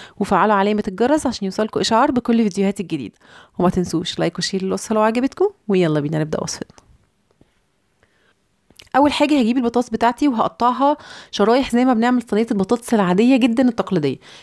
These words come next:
التركية كلها ان انا لما باجي اعمل صينيه البطاطس بتاعتنا اللي ب-، اللي بالفراخ بالعظم،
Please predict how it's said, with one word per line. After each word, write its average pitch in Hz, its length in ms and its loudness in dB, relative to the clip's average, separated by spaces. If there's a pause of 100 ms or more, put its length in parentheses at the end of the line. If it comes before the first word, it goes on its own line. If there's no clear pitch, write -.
(120)
التركية 269 480 2
كلها 320 460 4
ان 220 100 0
انا 277 140 2
لما 233 220 2
باجي 240 280 0
اعمل 254 220 2
صينيه 226 300 0
البطاطس 226 680 -2
بتاعتنا 214 640 0
اللي 170 160 2
ب-، 156 200 -10
اللي 170 180 0
بالفراخ 160 500 0
بالعظم، 196 420 2